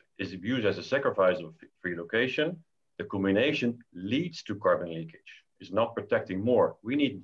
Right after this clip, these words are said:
more protection of carbon leakage for the extra high carbon price. This combination, lower free location with a weak C bam, is leading,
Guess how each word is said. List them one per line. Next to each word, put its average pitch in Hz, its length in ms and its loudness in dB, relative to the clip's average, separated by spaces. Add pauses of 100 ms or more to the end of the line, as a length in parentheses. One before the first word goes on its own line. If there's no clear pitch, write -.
(100)
more 131 420 4
protection - 440 -2
of 95 60 -4
carbon 90 240 2
leakage 95 280 -6
for 107 140 -4
the 98 100 2
extra 101 280 2
high 107 160 4
carbon 151 280 0
price. 85 360 -6 (920)
This 160 280 -2
combination, 127 760 2 (720)
lower 135 380 4
free 113 200 0
location 98 680 2 (380)
with 120 220 2
a 92 80 4
weak 113 400 -2 (360)
C 127 220 -4
bam, 254 360 0 (580)
is - 120 -12
leading, 135 640 2